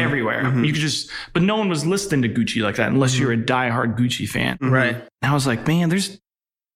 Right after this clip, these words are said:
Speaker 1: there's no reason we can't, A, put up a pre-order for a mixtape,"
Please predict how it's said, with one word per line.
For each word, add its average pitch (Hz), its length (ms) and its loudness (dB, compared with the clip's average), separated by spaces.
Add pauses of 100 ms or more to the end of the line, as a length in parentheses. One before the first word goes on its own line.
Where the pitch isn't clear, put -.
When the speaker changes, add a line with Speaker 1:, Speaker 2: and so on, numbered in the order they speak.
(480)
Speaker 1:
there's 147 180 2
no 151 340 2
reason 139 640 2
we 120 120 2
can't, 123 520 -2 (1080)
A, 147 400 0
put 127 200 -2
up 135 140 -2
a 113 40 -4
pre-order 123 560 0
for 120 160 -2
a 123 60 2
mixtape," 123 640 0